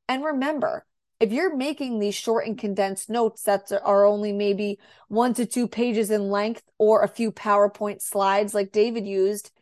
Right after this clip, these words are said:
you should be able to review these notes efficiently and quickly. So I found when I was reviewing my practice exams, that was a great way to slowly kind of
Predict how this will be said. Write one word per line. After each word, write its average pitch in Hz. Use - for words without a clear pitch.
you 285
should 349
be 320
able 330
to 285
review 240
these 233
notes 208
efficiently 208
and 196
quickly. 190
So 247
I 277
found 240
when 214
I 208
was 202
reviewing 208
my 214
practice 190
exams, 226
that 226
was 233
a 254
great 214
way 220
to 240
slowly 220
kind 208
of 208